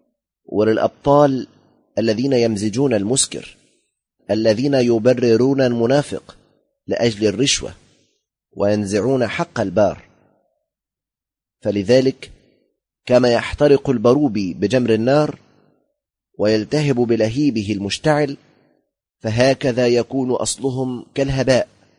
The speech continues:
وزهرهم كالغبار، لأنهم رذلوا شريعة رب الجنود،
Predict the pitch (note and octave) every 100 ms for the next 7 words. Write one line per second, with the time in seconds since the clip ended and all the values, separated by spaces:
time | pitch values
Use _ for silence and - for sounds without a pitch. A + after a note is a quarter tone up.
0 | _ _ _ _ _ _ G2+ G#2+ G2+ A#2+
1 | C#3 D3 C#3 C3+ - _ C3+ B2+ A#2+ B2
2 | C3+ G2+ - _ _ _ _ _ _ _
3 | - D#2 A#2+ C3+ C#3 A#2+ C3 C3 C3 B2+
4 | C3 A#2+ C3 A2 A#2+ A#2+ A#2+ G#2+ G#2+ G2+
5 | A#2+ A#2+ G#2